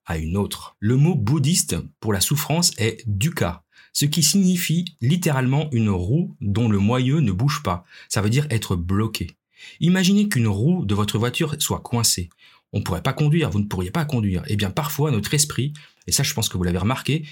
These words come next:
il est un peu coincé, il tourne en rond, il pense, il rumine, il est incapable de laisser passer une pensée. Puis quand ça se produit, ça peut durer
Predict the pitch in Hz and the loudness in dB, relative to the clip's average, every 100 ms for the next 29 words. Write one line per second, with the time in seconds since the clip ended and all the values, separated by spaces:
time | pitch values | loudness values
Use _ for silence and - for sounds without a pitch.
0 | - 104 127 123 254 240 226 226 190 - | -2 0 2 0 -2 0 2 2 0 0
1 | 107 214 214 196 160 156 185 180 123 139 | 0 0 2 2 2 2 2 2 0 0
2 | - 117 120 156 123 123 90 120 151 160 | 0 0 2 2 2 2 2 0 -2 -2
3 | 165 151 110 110 - 135 120 - 117 87 | 0 0 0 0 0 -2 -2 0 0 -2
4 | 87 120 117 - 107 104 - - - - | -2 -2 0 0 -2 -6 -16 -20 -20 -6
5 | 107 104 147 143 143 - 147 208 113 110 | -4 0 0 2 0 0 2 2 0 0
6 | 101 127 | 2 2